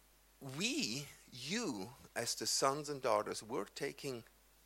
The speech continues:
ownership of that again. Very conscious. Not just, "Oh, now we're waiting until this earth is burned up by fire,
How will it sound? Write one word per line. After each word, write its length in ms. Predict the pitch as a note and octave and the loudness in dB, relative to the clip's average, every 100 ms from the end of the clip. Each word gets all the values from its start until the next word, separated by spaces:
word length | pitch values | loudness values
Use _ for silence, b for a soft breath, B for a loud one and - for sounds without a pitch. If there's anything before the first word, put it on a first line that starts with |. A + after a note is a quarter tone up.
| - - - - - | -20 -20 -20 -20 -4
ownership 480 | E3 G#3 C3+ - D2 - - | -2 0 0 0 -4 -6 -6
of 160 | - | -4
that 200 | - - - - - - - | -4 -4 -6 -20 -20 -20 -14
again. 240 | - D#2 D2+ - - - - - | -8 -8 -8 -16 -20 -20 -20 -18
Very 420 | G2+ B2+ D#3 E3+ | 0 2 2 0
conscious. 720 | - D3 C#3+ - - - - - - - - - - - - - | 0 2 4 0 -2 -4 -6 -10 -20 -20 -20 -20 -20 -20 -20 -12
Not 240 | A#2+ B2+ - | -2 -2 0
just, 420 | A2+ - - - - B B B B B B B B - | 0 0 -2 -10 -18 B B B B B B B B -8
"Oh, 120 | G#2 | -4
now 220 | G#2 G#2 | 2 2
we're 280 | A2 G#2 G#2 G#2 | 2 0 -2 -2
waiting 540 | G2+ A2+ B2 A#2+ B2 B2 | -2 0 -2 -6 -8 -10
until 400 | G2 - A#2+ G#2+ | -12 -4 0 0
this 260 | G2+ - - | -2 -6 -4
earth 360 | A2+ A#2 G#2 - | 0 0 0 -6
is 160 | - - | -6 -2
burned 360 | - G#2+ A2 | 2 2 4
up 200 | G#2 G#2 | 2 2
by 140 | F#2+ G#2+ | 0 0
fire, 500 | - G2 G2 G#2+ | 2 2 4 0